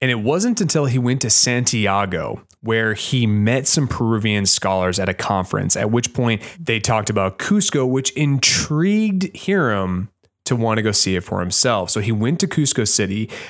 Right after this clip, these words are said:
the former Incan city, and he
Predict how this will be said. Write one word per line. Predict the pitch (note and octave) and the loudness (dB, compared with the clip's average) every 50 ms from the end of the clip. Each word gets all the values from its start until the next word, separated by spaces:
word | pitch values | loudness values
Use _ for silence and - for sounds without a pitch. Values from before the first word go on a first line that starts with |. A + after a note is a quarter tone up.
| - - - | -20 -10 -4
the | - G2 | -4 -4
former | - - - C3+ C3 B2 A#2 A2+ | -4 -2 -2 -2 0 2 0 0
Incan | - G#2+ A2 G#2 - F#2+ F2+ | 0 0 -2 -2 0 0 0
city, | - - G2 G2 G2 G#2 G#2+ - - - - - _ - | 0 0 0 -2 -2 -2 -4 -6 -8 -20 -20 -16 _ -2
and | A#2 A2+ A2+ A2 | 0 0 0 0
he | G#2 - - - B2+ A#2+ A#2 A2 G#2 F#2+ | -2 -2 -2 0 0 2 2 2 0 -2